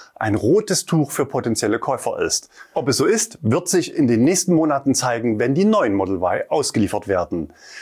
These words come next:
Wir erwarten ein kurzes Strohfeuer der Hardcore-Elon-Fans und von Käufern, denen die politischen Aktivitäten des Tesla-Chefs egal sind. Danach dürfte unserer Einschätzung nach Ernüchterung eintreten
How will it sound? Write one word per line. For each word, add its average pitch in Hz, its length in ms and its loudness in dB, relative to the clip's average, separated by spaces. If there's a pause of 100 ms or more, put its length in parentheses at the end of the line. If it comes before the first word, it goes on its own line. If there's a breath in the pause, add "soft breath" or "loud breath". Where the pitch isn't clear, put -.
(220 loud breath)
Wir 147 180 2
erwarten 180 340 0
ein 117 280 -6
kurzes 226 420 -2
Strohfeuer 151 560 0
der 127 180 -2
Hardcore-Elon-Fans 156 1000 0
und 190 180 0
von 165 200 -2
Käufern, 156 640 -2
denen 131 380 2
die 117 120 -4
politischen 151 540 -2
Aktivitäten 135 720 -2
des 117 140 -4
Tesla-Chefs 127 580 -4
egal 127 440 0
sind. 226 320 2 (460 loud breath)
Danach 143 380 -2
dürfte 175 400 2
unserer 190 340 2
Einschätzung 143 480 0
nach 123 160 0
Ernüchterung 151 500 0
eintreten 143 640 0